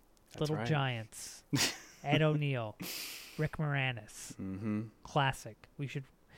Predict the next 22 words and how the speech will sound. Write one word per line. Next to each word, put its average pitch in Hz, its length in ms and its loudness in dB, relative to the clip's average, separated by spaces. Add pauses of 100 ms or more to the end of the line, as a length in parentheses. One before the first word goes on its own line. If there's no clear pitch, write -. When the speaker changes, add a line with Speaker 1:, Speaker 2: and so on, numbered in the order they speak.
(120)
Speaker 2:
we 160 80 2
should 147 140 4
watch 147 280 4
it 131 60 -6
sometime. 113 500 -6 (220)
Speaker 1:
Yeah. 92 280 2
Speaker 2:
We'll, 175 280 -2
we'll, 208 160 6
we'll - 20 6
review 208 320 6
it. 120 140 0 (200)
Speaker 1:
Yeah, 92 220 -2
yeah, 87 160 -2 (340)
for - 160 0
sure. 175 260 0 (640)
Speaker 2:
<laughs> - 520 -8
Speaker 1:
I'll 107 140 6
do 127 160 6
my 117 280 10
part 110 360 10
with 104 160 2
the, 104 140 -2